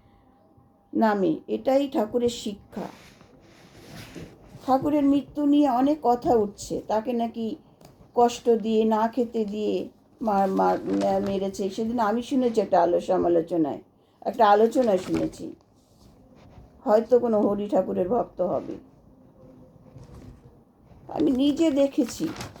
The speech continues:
সেই ভিডিওটা আমি নিজে দেখেছি। ঠাকুরকে যখন, ঠাকুর যখন মারা গেছেন, তার লক্ষ লক্ষ শিষ্য, তার ছেলে মেয়ে, নাতি নাতনি, আশ্রমবাসী, বহিরাগত চারিদিকে জড়ো হয়ে আছে।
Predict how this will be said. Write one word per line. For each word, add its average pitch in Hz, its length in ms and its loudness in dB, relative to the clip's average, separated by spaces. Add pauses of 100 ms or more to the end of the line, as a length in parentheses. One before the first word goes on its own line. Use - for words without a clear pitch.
(200)
সেই 240 100 -2
ভিডিওটা 254 500 4
আমি 247 140 -2
নিজে 240 320 0
দেখেছি। 214 440 -2
ঠাকুরকে 226 480 -2
যখন, 208 380 0 (440)
ঠাকুর 208 260 -2
যখন 208 440 0 (520)
মারা 202 360 4
গেছেন, 254 500 0 (640)
তার 262 160 2
লক্ষ 269 480 2
লক্ষ 269 560 2 (260)
শিষ্য, 262 720 -2 (500)
তার 247 200 2
ছেলে 262 300 4
মেয়ে, 269 200 4
নাতি 233 400 2
নাতনি, 240 520 2
আশ্রমবাসী, 254 760 2
বহিরাগত 247 800 2 (520)
চারিদিকে 254 840 2
জড়ো 220 320 6
হয়ে 233 240 6
আছে। 202 520 0